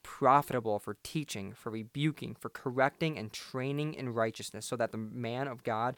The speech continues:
may be complete, equipped for every good work." And in Hebrews four twelve it says, "For the word of God is living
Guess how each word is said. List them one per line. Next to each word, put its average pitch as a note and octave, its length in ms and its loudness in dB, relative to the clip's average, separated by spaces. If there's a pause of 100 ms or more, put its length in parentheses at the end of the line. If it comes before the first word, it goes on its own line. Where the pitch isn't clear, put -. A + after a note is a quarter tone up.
(140)
may B2+ 100 0
be A#2 120 -4
complete, C#3 680 -6 (300)
equipped - 520 0
for - 280 -4
every B2 240 2
good A#2 260 2
work." F2 300 -4 (340)
And D3+ 100 4
in C3 80 4
Hebrews C3+ 440 0 (120)
four C3 240 2
twelve C#3 340 4
it A#2+ 100 -8
says, A#2+ 200 0 (240)
"For D3 120 -4
the B2+ 80 2
word C3 280 4
of D3+ 80 0
God A2+ 380 2 (220)
is A#2+ 140 -6
living C3 540 2